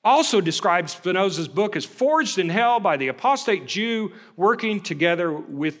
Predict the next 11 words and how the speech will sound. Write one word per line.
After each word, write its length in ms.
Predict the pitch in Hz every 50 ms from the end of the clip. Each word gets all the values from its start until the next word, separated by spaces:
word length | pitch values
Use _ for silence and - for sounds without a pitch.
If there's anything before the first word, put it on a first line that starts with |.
| _ _ _
the 180 | 135 127 131 127
devil, 480 | 117 131 123 120 110 98 98 - - _ _ _ _ _ _ _ _ _ _ _ _ _ _ _ _ _ _ _ _ _ _ _ _ _
which 180 | 147 147 -
in 220 | - - 247 285 285
its 200 | 262 220 - -
day 480 | 135 143 160 151 147 151 156 160 160
had 360 | 143 - 131 120 127 123 - -
all 240 | - 202 247 254 254
sorts 340 | 240 - - 196 180 180 -
of 100 | 135 117
anti-Semitism 1400 | - 165 175 180 190 180 180 151 147 139 - - - 190 180 175 - - - 139 120 110 - 123 113 113 110